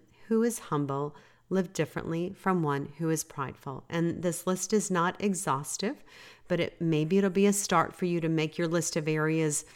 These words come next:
that you need to be mindful of when we think of how gracious our good God is towards us and that we have no right to be prideful in any area of our lives.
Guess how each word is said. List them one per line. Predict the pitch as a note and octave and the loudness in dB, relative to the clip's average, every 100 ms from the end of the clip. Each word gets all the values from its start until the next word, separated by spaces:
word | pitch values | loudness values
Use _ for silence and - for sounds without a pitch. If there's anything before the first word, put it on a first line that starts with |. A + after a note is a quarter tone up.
| - - - - _ | -20 -20 -20 -20 _
that | G#3 B3+ A#3 | -2 0 2
you | B3+ | 2
need | E4 - | 4 2
to | D3 | 0
be | D3 | 0
mindful | C#3+ C3+ C#3 C#3 D3 | 2 2 -2 -4 -4
of | C3+ C3+ - | -2 -4 -4
when | F3+ F3 F3+ | 0 2 2
we | F#3 F#3+ | 2 2
think | G3 G#3+ | 2 2
of | A3 | 0
how | - G3+ F#3+ | -2 0 0
gracious | E3 F3+ G3 F#3+ G3+ F3+ - | 0 2 2 2 -2 -4 -2
our | F3 | -2
good | E3+ G3 F3+ | 0 0 0
God | D#3 D#3+ | -2 -2
is | C3+ - | -4 -4
towards | - C3 B2 | -6 -6 -6
us | A#2+ - | -8 -6
and | E3 E3+ | -2 0
that | E3 | 2
we | G3 G3+ | 4 6
have | G3+ F3 | 4 4
no | F#3+ G3 G#3 A#3 | 4 6 6 4
right | G#3 F#3+ D3 - | 4 4 2 0
to | F3 | -4
be | D#3+ E3 | -2 -4
prideful | - F#3 F3+ - C#3 B2 - - - | -2 0 0 0 -6 -6 -10 -20 -2
in | G3+ G#3+ | 2 2
any | G#3 A3 B3+ C4 - | 4 4 4 2 0
area | G3 G3+ A3 C#3+ | 2 4 4 4
of | C#3+ C3 | 0 0
our | B2+ | -2
lives. | B2+ B2 B2 - | 0 -2 -4 -8